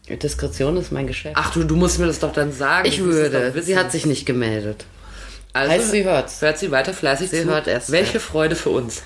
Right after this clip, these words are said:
Speaker 1: <laughs>
Speaker 2: Also, liebe Marietta und liebe alle andere, Kathi, offenbar doch mal das Thema, was du heute für heute Journalmoderatorinnen, aber auch für alle anderen, äh, bereitgestellt hast.
Speaker 1: Ja, wir müssen auf jeden Fall, äh, auf,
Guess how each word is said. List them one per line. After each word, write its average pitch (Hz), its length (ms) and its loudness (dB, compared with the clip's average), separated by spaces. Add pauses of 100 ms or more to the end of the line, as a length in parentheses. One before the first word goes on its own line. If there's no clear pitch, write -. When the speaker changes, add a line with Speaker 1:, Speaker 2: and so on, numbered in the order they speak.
(180)
Speaker 1:
<laughs> 214 100 -2 (760)
Speaker 2:
Also, 185 220 2
liebe 165 180 0
Marietta 160 600 0
und 175 140 -2
liebe 165 200 -2
alle 139 180 0
andere, 175 300 0
Kathi, 143 380 -2
offenbar 139 380 -2
doch 170 140 -2
mal 180 480 0
das 143 180 -2
Thema, 185 320 0
was 156 160 -2
du 131 120 -2
heute 151 360 0 (360)
für 160 180 -2
heute 165 200 0
Journalmoderatorinnen, 147 1300 0
aber 165 380 0
auch 151 280 0
für - 180 -4
alle 127 140 0
anderen, 131 320 0 (160)
äh, 107 120 -2
bereitgestellt 127 840 -2
hast. - 180 -8
Speaker 1:
Ja, 160 340 2
wir 156 80 2
müssen 175 280 0
auf 131 140 0
jeden 175 140 0
Fall, 151 720 0 (100)
äh, - 20 -8
auf, - 360 -4